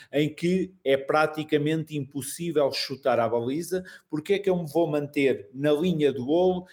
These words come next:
e não estou dois ou três passos à frente, ahm, esperando esse passo filtrado, esse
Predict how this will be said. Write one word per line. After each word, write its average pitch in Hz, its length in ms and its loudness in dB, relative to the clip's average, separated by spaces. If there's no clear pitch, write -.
e 156 120 -2
não 165 140 2
estou 147 380 0
dois 160 380 2
ou 147 120 4
três 143 340 -2
passos 131 580 -4
à 123 160 2
frente, 175 640 -4
ahm, 147 540 2
esperando 156 580 2
esse 143 280 -2
passo - 340 0
filtrado, 143 640 0
esse - 180 -6